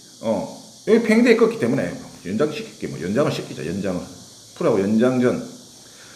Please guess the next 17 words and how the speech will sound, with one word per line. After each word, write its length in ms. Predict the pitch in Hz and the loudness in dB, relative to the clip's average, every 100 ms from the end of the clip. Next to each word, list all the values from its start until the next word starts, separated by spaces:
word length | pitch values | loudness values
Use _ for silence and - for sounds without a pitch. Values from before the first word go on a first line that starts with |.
| - - - | -20 -14 6
요거랑 480 | 160 226 262 233 196 | 10 10 10 8 8
요게 220 | 190 190 | 4 2
억각으로 360 | - - 151 120 | 0 -2 -4 -4
같고, 600 | 123 123 117 117 123 - | -6 -4 -2 0 -2 -4
그 80 | 135 | -2
다음 160 | 127 | 2
요거랑 440 | 139 156 151 147 131 | 4 6 8 6 4
요게 240 | 123 117 | 2 0
동의각으로 420 | 117 147 120 87 | 2 2 2 -2
같아. 240 | 98 - 80 - | -6 -12 -14 -8
그러면 540 | - 147 127 117 85 - - - - - - - | -2 2 4 4 2 -8 -14 -20 -20 -20 -20 0
요 280 | 175 185 - - - | 2 2 0 -18 2
때만큼 440 | 220 226 254 247 196 | 4 6 6 6 4
보이는 300 | 143 151 147 | 8 8 6
것의 240 | 131 - - | 2 -4 0
일부분, 500 | 220 220 220 156 160 | 2 4 4 4 2
이게 560 | 170 143 139 120 - | 2 6 6 6 0